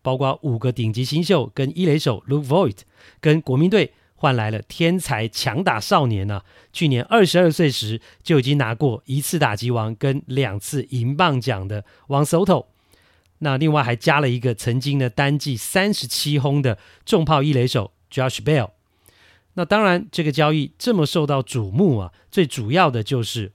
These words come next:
Juan Soto 了。那除了他现年才二十三岁就已经展现打击才华，未来前途不可限量之外啊，还包括了之前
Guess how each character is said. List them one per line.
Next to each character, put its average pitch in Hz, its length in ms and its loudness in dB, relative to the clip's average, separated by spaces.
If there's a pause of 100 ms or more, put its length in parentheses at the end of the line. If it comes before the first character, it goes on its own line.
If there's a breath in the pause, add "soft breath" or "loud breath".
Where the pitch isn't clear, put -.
Juan 120 200 0
Soto 107 480 -2
了。 92 140 -14 (380 soft breath)
那 123 120 -2
除 139 160 -2
了 135 100 2
他 139 400 0
现 151 240 2
年 117 180 0
才 113 140 -6
二 185 200 2
十 131 140 -4
三 143 240 0
岁 131 240 0
就 131 200 -2
已 - 20 0
经 127 160 -4
展 107 220 -2
现 127 220 0
打 123 240 -4
击 117 220 -6
才 123 280 -2
华， 113 260 0 (540 soft breath)
未 220 120 6
来 160 140 6
前 156 220 4
途 147 160 2
不 233 160 -2
可 120 160 0
限 160 240 2
量 139 200 0
之 156 240 -6
外 185 300 0
啊， 107 120 -12 (280)
还 127 140 -4
包 147 260 0
括 151 160 2
了 139 100 0
之 160 200 -4
前 110 300 -2